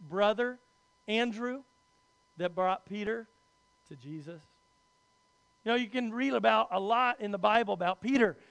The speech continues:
You don't read very much about Andrew. But we know that Andrew brought his brother to Jesus. You know, if that was the only thing that could be said about you and me, was that we had brought our brother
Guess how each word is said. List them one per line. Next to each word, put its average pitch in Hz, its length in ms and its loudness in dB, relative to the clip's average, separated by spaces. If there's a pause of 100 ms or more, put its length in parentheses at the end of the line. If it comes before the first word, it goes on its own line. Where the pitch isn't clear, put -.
(140)
You 226 100 -4
don't 339 200 2
read 330 200 0
very 302 220 6
much 294 260 -2
about 208 220 0
Andrew. 220 420 -6 (960)
But 185 120 0
we 220 140 -4
know 196 440 2 (340)
that 143 100 -12
Andrew 156 560 -4
brought 143 220 -10
his 135 140 -14
brother 131 480 -6 (400)
to 156 100 -14
Jesus. 120 600 -16 (720)
You 220 80 -4
know, 240 120 4
if 220 80 0
that 277 160 0
was 214 140 -6
the 202 160 -4
only 294 360 0
thing 285 300 2
that 226 100 -4
could 208 120 -6
be 208 100 -4
said 247 340 4
about 202 280 6
you 214 180 0
and 214 120 2
me, 233 280 0 (420)
was 170 160 -6
that 220 160 6
we 233 160 2
had 175 180 0
brought 214 380 4 (420)
our 160 140 -2
brother 214 540 6